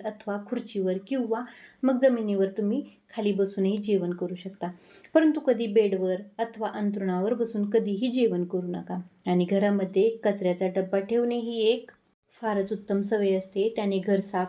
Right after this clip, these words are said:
राहते आणि सकाळी कचरावाल्याला कचरा देताना कोणतीच अडचण राहत नाही. परंतु चुकूनही डस्टबिनमध्ये म्हणजेच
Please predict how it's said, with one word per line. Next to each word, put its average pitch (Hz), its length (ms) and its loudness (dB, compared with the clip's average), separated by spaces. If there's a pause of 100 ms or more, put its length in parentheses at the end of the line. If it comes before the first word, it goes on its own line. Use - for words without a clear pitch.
राहते 202 340 0
आणि 190 280 0
सकाळी 190 360 0
कचरावाल्याला 185 840 2 (380)
कचरा 196 280 2
देताना 180 480 -2
कोणतीच 208 580 0
अडचण 220 420 0
राहत 220 260 -2
नाही. 170 240 -6 (100)
परंतु 202 360 2
चुकूनही 302 600 2 (300)
डस्टबिनमध्ये 214 1000 0 (260)
म्हणजेच 247 420 4